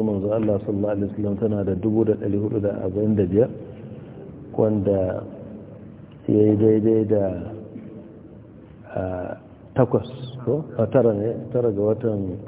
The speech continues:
Fabrairu miladiya kuma tana da dubu biyu da ashirin da uku. So, yau, insha Allah, za mu tashi a kan hadisi na tara. Haka ne? A cikin wannan babin zakka ɗin.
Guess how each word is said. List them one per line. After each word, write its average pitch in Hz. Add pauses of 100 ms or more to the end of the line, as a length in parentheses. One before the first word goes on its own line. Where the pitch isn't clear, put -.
(340)
Fabrairu 110 (1400)
miladiya 104
kuma 104
tana 104
da 92 (220)
dubu 104
biyu 110
da 101
ashirin 98
da 98
uku. - (400)
So, - (240)
yau, 113 (100)
insha 107
Allah, 104
za 110
mu 104
tashi 107
a 101
kan 107
hadisi 104
na 104
tara. 107 (1000)
Haka -
ne? 127 (1120)
A 107
cikin 110
wannan 110 (180)
babin 104
zakka 104
ɗin. 110